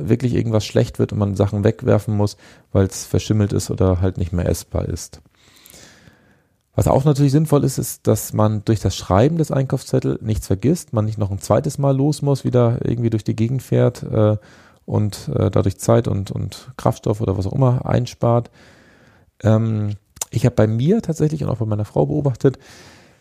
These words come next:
dass wenn man diesen Zettel hat, diesen Plan hat, man hat ja im Prinzip einfach die Struktur und kauft auch weniger sinnlose Sachen. Also ich bin tatsächlich blind für irgendwelche Angebote, weil ich ja weiß, was ich haben möchte,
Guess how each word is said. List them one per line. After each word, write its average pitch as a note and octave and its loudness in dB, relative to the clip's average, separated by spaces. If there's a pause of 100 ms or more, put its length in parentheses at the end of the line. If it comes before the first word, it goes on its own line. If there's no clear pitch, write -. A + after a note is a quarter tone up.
dass A2 2
wenn B2+ 2
man B2+ 4
diesen A2 -2 (120)
Zettel D#3 2
hat, F2+ 0
diesen G#2 -4
Plan D#3 2
hat, - -6
man F#2 -2
hat - -2
ja D3 4
im C#3+ 0
Prinzip C3+ -4
einfach C3 2
die B2+ -8
Struktur - -2
und B2+ -6
kauft D3 0
auch A2+ -2
weniger D3 2
sinnlose C#3+ 0
Sachen. D3+ 0
Also - -4
ich - -12
bin D3+ 2
tatsächlich C3+ 0 (500)
blind D3+ 2
für - -6
irgendwelche C3 0
Angebote, E3 0
weil B2 0
ich - -4
ja A#2 2
weiß, C#3 2
was - -4
ich A#2 -2
haben D#3 0
möchte, F3+ -2